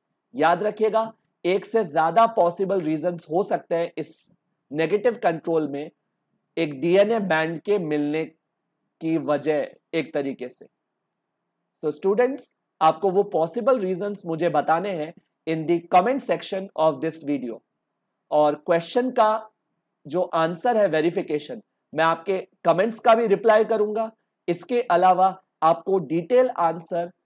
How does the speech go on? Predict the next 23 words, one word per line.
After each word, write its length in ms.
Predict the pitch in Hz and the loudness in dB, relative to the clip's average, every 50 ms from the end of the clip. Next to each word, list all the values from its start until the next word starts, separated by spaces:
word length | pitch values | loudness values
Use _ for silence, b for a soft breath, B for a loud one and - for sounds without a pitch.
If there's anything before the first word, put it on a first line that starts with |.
| _ _ - | _ _ -6
हमारे 400 | 156 156 165 196 175 180 196 190 - - | -2 0 2 2 2 2 0 -2 0 0
Telegram 480 | 180 175 196 233 202 240 233 233 226 208 151 | 2 2 2 2 4 4 4 4 4 2 -2
ग्रुप 220 | 160 175 170 - | -2 -4 -2 -2
पे 100 | - 156 | -4 -4
मिल 180 | 147 139 131 123 | -4 -4 -6 -6
जाएगा। 360 | 110 117 101 80 76 - 80 - _ _ _ _ _ _ _ _ _ _ _ _ _ _ _ _ _ _ _ _ 151 | -8 -10 -12 -14 -16 -18 -20 -20 _ _ _ _ _ _ _ _ _ _ _ _ _ _ _ _ _ _ _ _ 4
I 140 | 156 165 160 156 185 | 4 4 4 6 6
hope 260 | 220 240 233 - - - | 6 6 6 2 0 2
आपको 460 | 160 165 165 - - 185 185 190 - | 2 2 2 0 -2 -4 -4 -2 -2
इस 220 | 196 214 - - - | -4 -4 -4 -2 -2
तरह 220 | 196 180 180 170 | 0 2 2 0
का 220 | 170 - 180 175 | 2 2 2 2
ब्रेनस्टॉर्मिंग 840 | 175 170 - 151 170 196 247 277 - - - 220 185 180 180 196 247 | 2 0 0 2 2 2 2 0 -4 -2 0 2 2 2 0 -4 -6
सीरीज 640 | - - 180 160 156 160 160 165 160 - - - _ _ _ _ _ _ | -6 -4 -4 -4 -4 -4 -6 -8 -10 -12 -18 -20 _ _ _ _ _ _
पसंद 360 | 175 170 170 233 233 233 220 | 2 2 4 2 0 2 4
आ 100 | 185 170 | 4 4
रही 140 | 160 160 160 | 4 2 0
होगी। 340 | 160 160 151 135 147 151 151 - _ _ _ _ _ _ _ - | 0 -2 -4 -4 -6 -8 -8 -12 _ _ _ _ _ _ _ 2
आप 180 | 165 175 170 165 | 4 4 4 2
ये 140 | 165 180 185 | 0 0 0
वीडियो 540 | 160 151 175 196 180 190 180 185 190 185 _ _ _ _ _ | 0 -2 -4 -4 -2 -2 -2 -2 -2 -6 _ _ _ _ _
या 140 | 131 151 151 | 0 0 0
सेशन, 600 | 151 - - 196 190 196 - 208 180 180 190 | 0 0 0 0 0 2 0 -2 -4 -4 -6